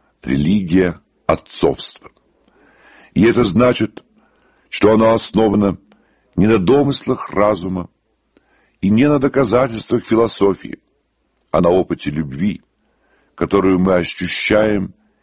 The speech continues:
изливающейся на нашу жизнь, и на опыте любви личной.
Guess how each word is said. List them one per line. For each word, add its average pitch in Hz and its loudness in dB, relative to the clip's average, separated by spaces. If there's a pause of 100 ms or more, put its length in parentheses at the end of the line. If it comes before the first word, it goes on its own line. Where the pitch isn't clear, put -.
(140)
изливающейся 98 0
на 80 -2
нашу 78 -4
жизнь, 101 -4 (920)
и 76 -2
на 65 -2
опыте 95 0
любви 80 -4 (140)
личной. - -8